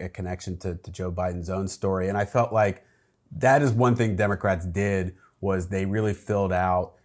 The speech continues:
they just didn't say he was a good guy, but really had a, a, a lot of proof points and a lot of compelling, I think, emotional testimony to, to that point. He will, if nothing else, do what he thinks is in the best interest of America.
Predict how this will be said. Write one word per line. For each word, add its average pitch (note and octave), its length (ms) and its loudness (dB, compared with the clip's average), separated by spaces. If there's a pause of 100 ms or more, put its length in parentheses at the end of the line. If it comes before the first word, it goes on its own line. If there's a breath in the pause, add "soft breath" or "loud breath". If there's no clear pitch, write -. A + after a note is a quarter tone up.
(120)
they F3+ 120 4
just F#3+ 200 2
didn't C#3+ 200 4
say C3 120 4
he B2 60 6
was G#2 100 2
a G#2 40 0
good G2+ 140 0
guy, G2+ 200 4
but F#2+ 140 0
really G#2 300 0
had G2+ 200 0
a, F2 120 -4 (120)
a, F#2+ 220 -2
a F#2 80 -6
lot F#2 220 2
of G2 100 -2
proof - 280 -6
points G2 360 -4
and A#2 80 0
a A2 40 -2
lot G#2+ 140 2
of G#2+ 80 -4
compelling, G2+ 560 -2
I F2+ 80 -4
think, F#2+ 220 -6
emotional F#2+ 840 -2 (400 soft breath)
testimony G2 760 0
to, F#2 220 -4
to - 200 -8
that F2+ 300 -4
point. F2+ 340 -6 (280 soft breath)
He C3 140 -2
will, A2+ 320 4
if G#2+ 160 -2
nothing A2 340 0
else, F#2+ 220 -2
do G2+ 220 -2
what G2 180 -2
he G2 140 -4
thinks F#2 320 -6
is F2 100 -6
in F2+ 120 -4
the E2+ 60 -8
best F2+ 300 -6
interest F2+ 320 -10
of F2 100 -8
America. F2 480 -8